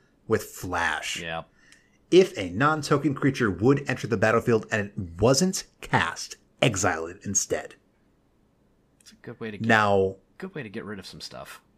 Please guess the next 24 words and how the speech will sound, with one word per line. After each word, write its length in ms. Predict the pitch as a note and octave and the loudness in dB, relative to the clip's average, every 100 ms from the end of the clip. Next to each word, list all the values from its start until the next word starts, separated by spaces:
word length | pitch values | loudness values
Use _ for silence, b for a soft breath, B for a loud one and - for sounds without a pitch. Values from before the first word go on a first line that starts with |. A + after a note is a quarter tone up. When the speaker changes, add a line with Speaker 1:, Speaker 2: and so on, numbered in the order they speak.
| _ _ _ | _ _ _
Speaker 1:
Good 160 | D#3+ E3+ | 0 2
way 60 | |
to 60 | D3+ | 2
get 160 | B2 A2+ | 0 -2
rid 100 | G#2+ | -2
of 40 | |
some 120 | - | -4
stuff, 240 | G2 F#2+ - | -8 -10 -10
Mike. 260 | G#2 - | -14 -12
Now, 160 | B2 A#2+ | -10 -8
this, 640 | G#2 F3+ C4 - - - - _ _ _ _ _ _ _ _ | -2 0 2 2 2 0 -6 _ _ _ _ _ _ _ _
this 260 | C3 A#3 A#3+ | 0 2 2
is 100 | B3 | 0
very 240 | D3 G3 F3+ | 2 2 4
relevant 460 | C3+ E3+ A#2 G2 | 2 0 0 -4
because 840 | A2 - - A2 E2+ E2 E2+ - - _ _ _ _ _ _ _ _ | -6 -6 -2 -2 -2 -8 -8 -8 -10 _ _ _ _ _ _ _ _
there 360 | G#2 F#2+ A#2+ G#3+ | -6 4 6 6
was 720 | B2+ G2 E2+ F2 B2+ - - _ | 2 -2 -2 -4 -2 -2 -4 _
a 520 | G2+ F2+ F2+ G2+ C3+ - _ _ _ _ - | -8 -6 -6 -6 -10 -14 _ _ _ _ -10
change 840 | - F3 G#3 E2 F2 A#2+ - - _ _ _ _ _ _ - | -2 0 0 -4 -8 -8 -10 -14 _ _ _ _ _ _ -6
to 100 | - | 0
the 60 | |
Magic 380 | E3 F2 G2+ - | 0 0 -2 2
rules 420 | G3 F3+ - - | 4 4 2 -8